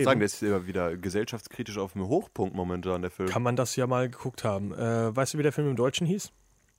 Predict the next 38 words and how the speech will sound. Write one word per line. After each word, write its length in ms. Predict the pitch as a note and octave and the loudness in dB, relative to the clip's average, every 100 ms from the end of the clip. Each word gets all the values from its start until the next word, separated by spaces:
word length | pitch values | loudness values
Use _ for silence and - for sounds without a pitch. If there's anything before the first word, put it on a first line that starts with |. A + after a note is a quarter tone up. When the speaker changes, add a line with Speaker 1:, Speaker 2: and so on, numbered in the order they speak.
| _ _ - | _ _ -10
Speaker 2:
Angriff 220 | F2+ E2 | -8 -6
der 100 | F2 | -6
Killer-Clowns. 580 | - C3+ G#3+ A#2 G2+ G#2 | -2 0 0 0 -2 -4
Speaker 1:
Space 460 | - - - C#3 - | -12 -8 -2 -2 0
Invaders. 840 | A2 G2 G2 - - G#2+ - - - _ _ _ _ _ _ _ - | 0 0 -2 -2 -4 -2 -2 -2 -6 _ _ _ _ _ _ _ -6
Speaker 2:
Ah, 200 | G2 E2+ | -4 -4
okay. 380 | - F#2 E2+ E2 - - - - - F2+ | -4 -2 -2 -4 -14 -14 -10 -10 -6 2
Da 160 | G2 G2+ | 4 6
hatte 180 | A#2+ B2+ | 6 4
jemand 260 | C#3 B2 | 6 6
Lust, 140 | C#3 C3+ | 4 2
mit 80 | A#2 | 2
deinem 140 | A#2+ | 4
Namen 220 | B2 C3+ | 6 6
Geld 240 | B2 E3 - | 4 4 0
zu 140 | B2+ | 2
machen, 240 | G2+ F#2+ | 2 4
glaub 320 | F#2+ F#2 G2 G2 | 4 6 6 6
ich. 100 | G#2 | 2
Speaker 1:
<laughs> 40 | - _ _ - - A#3 - | -2 _ _ -4 2 2 2
Ich 120 | G#3+ - | -4 0
hab 100 | D#3 - | -4 -2
überhaupt 360 | F3+ D#3+ D#3+ - | 0 0 0 -6
keine 160 | - D3 | 2 2
Ahnung, 240 | D3 D3+ | 4 2
warum. 360 | D3 C#3 D#3 C#3 - - - - | 2 0 -4 -6 -12 -14 -12 -8
Ich 100 | C#3 D#3 | 2 4
habe 100 | D3+ | 4
extra 300 | D#3+ D#3+ D3+ | 2 2 2
nachgeguckt, 360 | D#3+ - C#3 | 2 0 0
weil 200 | C3 A2+ | 0 0
es 260 | A2+ B2+ C#3 | -2 -2 0
halt, 180 | B2 A2+ | 0 0
äh, 220 | B2 A2+ | 0 2
Attack 280 | B2 C3+ C#3+ | 2 2 0
of 80 | A#2+ | -2
the, 60 | G#2 | -2
äh, 500 | A#2+ A#2 A2 F#2+ E2+ | 0 2 2 0 -2